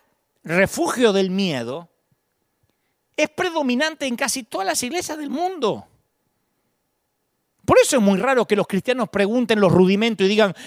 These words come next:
"¿Cómo alcanzo a los perdidos?", con desesperación, como en el libro de los Hechos. No, lo que preguntan es, "¿Qué puedo hacer ahora que soy cristiano?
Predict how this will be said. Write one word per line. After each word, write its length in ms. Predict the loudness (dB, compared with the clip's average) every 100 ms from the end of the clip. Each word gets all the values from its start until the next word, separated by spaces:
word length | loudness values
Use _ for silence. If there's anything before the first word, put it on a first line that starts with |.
| -12
"¿Cómo 260 | 4 4 6
alcanzo 420 | 2 2 2 2
a 20 |
los 120 | 0 2
perdidos?", 380 | 0 0 -2
con 180 | 0 0
desesperación, 760 | 0 0 2 2 2 2 -2 -2
como 180 | 0 2
en 60 |
el 60 | 6
libro 200 | 6 6
de 60 |
los 180 | 4 0
Hechos. 460 | -2 -2 -8 -12 -18 _ _ _ _ _ _ _ _ _ _
No, 280 | -4 -4 -4
lo 140 | -8
que 100 | -10
preguntan 460 | -4 -2 -2 0 0
es, 220 | 0 -2 -10 _ _ _
"¿Qué 100 | -12
puedo 260 | -4 0 2
hacer 280 | 2 0 0
ahora 180 | 0
que 100 | -2
soy 140 | -6 -8
cristiano? 560 | -8 -4 -4 -4 -10